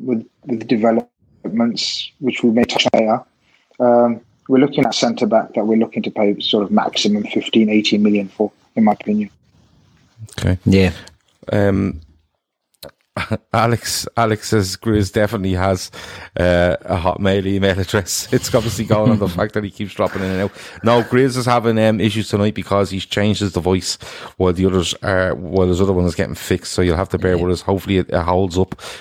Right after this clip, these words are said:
Speaker 2: throughout the
Speaker 3: Yeah.
Speaker 2: rest of the show.
Speaker 3: Fingers
Speaker 2: Um,
Speaker 3: crossed.
Speaker 2: yeah, go on, Keith. Sorry, I just wanted to throw that
Speaker 3: No,
Speaker 2: one
Speaker 3: no,
Speaker 2: there.
Speaker 3: no. That, that's great. So again, before we move on, keep hitting that like button, folks. Um, it's important for us as well.
Speaker 2: Somebody,
Speaker 3: So if you can
Speaker 2: somebody
Speaker 3: just
Speaker 2: needs
Speaker 3: smash
Speaker 2: to,
Speaker 3: it.
Speaker 2: s-, somebody needs to get in charge of these likes and let us know how many there is.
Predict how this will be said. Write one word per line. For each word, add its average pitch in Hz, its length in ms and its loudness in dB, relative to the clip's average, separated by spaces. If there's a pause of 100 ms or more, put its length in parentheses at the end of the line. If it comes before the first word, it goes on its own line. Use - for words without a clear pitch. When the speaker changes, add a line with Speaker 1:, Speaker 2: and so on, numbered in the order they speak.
(120)
Speaker 2:
throughout 90 280 0
the 90 80 2
Speaker 3:
Yeah. 90 80 2
Speaker 2:
rest 90 180 -4
of 80 60 -8
the 85 60 -6
show. 98 300 0
Speaker 3:
Fingers 98 680 0
Speaker 2:
Um, 98 60 -2
Speaker 3:
crossed. 85 320 -6 (280)
Speaker 2:
yeah, 120 180 0 (200)
go 127 120 0
on, 127 120 2
Keith. - 260 -10 (140)
Sorry, 107 240 0
I - 20 2
just 90 120 -8
wanted 90 160 -4
to 82 60 -12
throw 82 180 -8
that 85 60 -4
Speaker 3:
No, 156 80 4
Speaker 2:
one 185 80 2
Speaker 3:
no, 196 60 2
Speaker 2:
there. 190 80 4
Speaker 3:
no. 175 280 2
That, 135 200 0
that's 127 180 0
great. 120 260 2
So 123 220 2
again, 131 400 2
before 123 300 0
we 120 100 4
move 113 240 4
on, 110 280 2 (180)
keep 117 180 0
hitting 113 220 0
that 104 160 0
like 107 240 2
button, 101 220 -2
folks. 107 500 -2
Um, 95 460 0
it's - 100 -10
important 104 540 0
for 104 260 0
us 98 140 -4
as 95 120 -2
well. 104 280 4
Speaker 2:
Somebody, 98 300 4
Speaker 3:
So 101 40 4
if - 40 4
you - 40 0
can 95 80 2
Speaker 2:
somebody - 300 2
Speaker 3:
just 131 80 0
Speaker 2:
needs 135 100 2
Speaker 3:
smash 120 220 2
Speaker 2:
to, 117 60 4
Speaker 3:
it. 110 40 2
Speaker 2:
s-, - 220 -8 (180)
somebody 127 380 -2
needs 120 220 -2
to - 80 -8
get 110 80 0
in 98 100 0
charge 101 320 0
of 95 60 -6
these 95 200 -4
likes 92 260 -6
and 90 100 -6
let 90 100 -2
us 82 120 -6
know 90 180 -4
how 90 80 -4
many 92 180 -2
there 82 140 -4
is. 85 260 -6